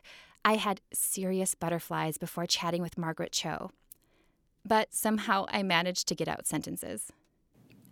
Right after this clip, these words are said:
I have to thank you, first of all, because you were one of the first women that I ever saw speak openly and shamelessly about sex. Uh, what inspires you to be so open, particularly when it comes to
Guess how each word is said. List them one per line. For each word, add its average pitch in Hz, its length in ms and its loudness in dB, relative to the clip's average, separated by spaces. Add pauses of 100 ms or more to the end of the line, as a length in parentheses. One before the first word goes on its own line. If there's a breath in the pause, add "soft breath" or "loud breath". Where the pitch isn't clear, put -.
(140)
I 226 140 4
have 349 160 4
to 320 100 6
thank 214 280 4
you, 190 60 4
first - 280 2
of 185 80 -2
all, 170 160 2
because 202 340 4
you 262 120 4
were 359 80 4
one 247 120 6
of 214 80 4
the 196 80 4
first 190 360 2
women 170 320 6
that 170 100 4
I 170 160 6
ever 180 160 4
saw 160 500 4 (400 loud breath)
speak - 460 0
openly 175 680 4
and 160 400 4 (220)
shamelessly 196 760 4
about 165 680 2
sex. - 600 -2 (460 loud breath)
Uh, 220 180 2
what 294 280 6
inspires 254 720 6
you 165 220 6
to - 160 4
be 202 220 4
so 190 360 6
open, 165 360 6
particularly 220 580 4
when 180 120 2
it - 80 -6
comes 175 340 0
to 175 360 4